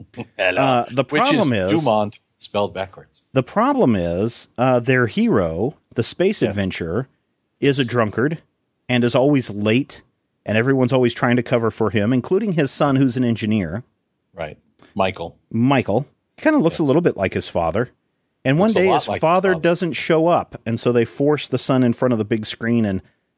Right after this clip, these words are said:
Speaker 2: and make some, uh, last-minute plot change to say that, uh, the son, uh, the, the
Speaker 1: Satellite
Speaker 2: Satellite
Speaker 1: Sam
Speaker 2: Sam has been
Speaker 1: found the
Speaker 2: rejuvenated.
Speaker 1: fountain of youth. Yes.
Speaker 2: Yes. It's a pretty clever plot twist. I mean, for the
Speaker 1: It
Speaker 2: day
Speaker 1: is.
Speaker 2: and time. And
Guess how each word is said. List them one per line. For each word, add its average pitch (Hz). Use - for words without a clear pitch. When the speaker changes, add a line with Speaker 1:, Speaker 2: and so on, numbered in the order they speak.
Speaker 2:
and 101
make 113
some, 110
uh, 98
last-minute 107
plot 101
change 104
to -
say 101
that, 95
uh, 95
the 104
son, 113
uh, 107
the, 104
the 90
Speaker 1:
Satellite 170
Speaker 2:
Satellite 135
Speaker 1:
Sam 175
Speaker 2:
Sam 127
has 127
been 127
Speaker 1:
found -
the 160
Speaker 2:
rejuvenated. 131
Speaker 1:
fountain 175
of 175
youth. 110
Yes. 113
Speaker 2:
Yes. -
It's 262
a 254
pretty -
clever 123
plot 110
twist. 117
I 120
mean, 113
for 123
the 117
Speaker 1:
It 127
Speaker 2:
day 127
Speaker 1:
is. 123
Speaker 2:
and 120
time. 127
And 156